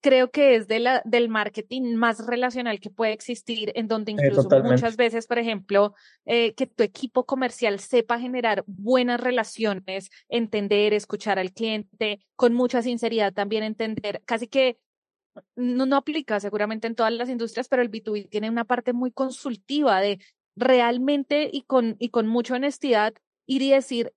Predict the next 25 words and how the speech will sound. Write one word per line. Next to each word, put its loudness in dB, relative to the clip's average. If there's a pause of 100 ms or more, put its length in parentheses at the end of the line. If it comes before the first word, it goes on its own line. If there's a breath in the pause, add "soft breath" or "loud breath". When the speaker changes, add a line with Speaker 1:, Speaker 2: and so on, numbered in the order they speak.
(120)
Speaker 1:
"Este 0
es 0
el 2
mejor -4
producto -2
o 0
servicio -6
que -6
puede -2
tener -6
mi -14
cliente, -4
pero 6
este -4
no. -2
De -2
pronto -2
esta -2
parte -2
de -4
mi -6
portafolio -4
no -4
le -2
sirve", -2